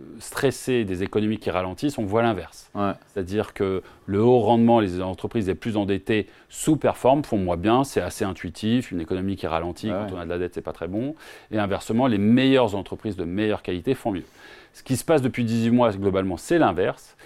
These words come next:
Speaker 1: Et donc ça, selon nous, c'est une vraie opportunité pour l'investisseur. Aller se réfugier sur des belles signatures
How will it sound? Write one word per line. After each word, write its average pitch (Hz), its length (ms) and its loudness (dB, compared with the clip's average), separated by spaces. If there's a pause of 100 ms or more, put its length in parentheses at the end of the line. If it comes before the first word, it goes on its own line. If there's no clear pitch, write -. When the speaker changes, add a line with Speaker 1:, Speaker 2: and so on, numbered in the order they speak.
(240)
Speaker 1:
Et 98 40 -8
donc 123 180 2
ça, 156 140 6
selon 113 280 0
nous, 143 120 4
c'est 117 160 0
une 107 100 4
vraie 107 140 4
opportunité 98 600 -2
pour 85 220 -4
l'investisseur. 82 800 0 (320)
Aller 117 260 2
se - 160 0
réfugier 110 480 0
sur 95 180 -8
des 87 100 -2
belles 117 400 2
signatures 101 880 -4